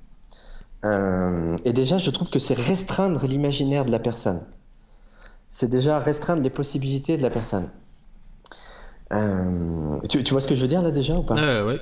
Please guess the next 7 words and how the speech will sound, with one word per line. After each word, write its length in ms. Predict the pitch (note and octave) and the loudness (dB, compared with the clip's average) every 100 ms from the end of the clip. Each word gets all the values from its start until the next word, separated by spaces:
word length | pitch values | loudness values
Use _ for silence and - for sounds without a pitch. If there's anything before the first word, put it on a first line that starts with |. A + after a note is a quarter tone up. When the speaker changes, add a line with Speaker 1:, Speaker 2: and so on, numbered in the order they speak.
| - | -4
Speaker 2:
complètement. 440 | B2+ - - A#2+ | -4 -4 -4 -4
Je 80 | B2 | -6
suis 120 | - - - - - | -12 -16 -20 -16 -8
complètement 380 | A#2+ A2 G#2 A2 | -6 -4 -4 -2
d'accord 280 | G2+ G2+ G2+ | -2 -2 -4
avec 200 | E2+ - | -4 -8
ça. 120 | C3 | -12